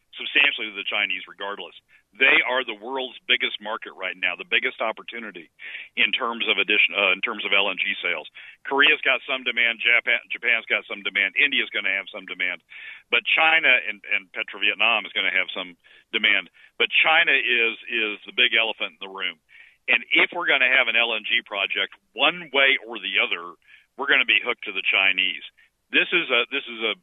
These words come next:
a, a substantially greater hooking. The deal that, that was announced is a substantially greater hooking because they're gonna be both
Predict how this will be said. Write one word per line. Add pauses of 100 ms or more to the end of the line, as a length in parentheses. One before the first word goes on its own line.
a,
a
substantially
greater
hooking. (420)
The
deal
that,
that
was
announced
is
a
substantially
greater
hooking
because (420)
they're
gonna
be
both